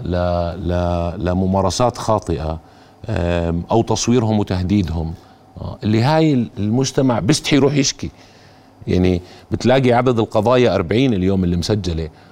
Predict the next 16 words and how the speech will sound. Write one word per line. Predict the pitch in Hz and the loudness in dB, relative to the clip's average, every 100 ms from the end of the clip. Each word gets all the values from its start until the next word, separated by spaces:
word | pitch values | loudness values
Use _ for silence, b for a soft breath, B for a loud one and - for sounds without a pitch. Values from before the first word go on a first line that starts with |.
| B | B
ولكن | 95 127 147 139 | 2 2 2 2
أنا | 160 | 2
بأكد | 147 127 135 160 147 | 2 2 0 0 2
لك | 151 120 | 2 2
إنها | 135 135 | 0 0
أكثر. | 143 - - - B B B B B | -4 -10 -14 -18 B B B B B
وكل | - 165 226 214 | -4 0 2 4
إنسان | 160 143 151 135 120 | 4 2 2 2 0
يسأل | 135 - 120 120 | 0 -2 0 2
نفسه: | 123 - 87 107 - _ - | 0 -4 -8 -10 -16 _ -4
"قديش | 131 135 180 180 - | -2 4 4 4 2
أنا | 151 147 | 0 0
تعرضت | 131 123 139 127 127 - - - | 0 2 2 2 0 -4 -20 -4
لمشاكل، | 117 123 120 131 123 - 117 117 107 - - - | 2 2 2 2 0 0 0 0 -4 -10 -20 -10
آه، | 95 101 101 101 98 - | -2 0 2 0 -2 -4
بسبب | 107 - 131 117 | -2 0 2 2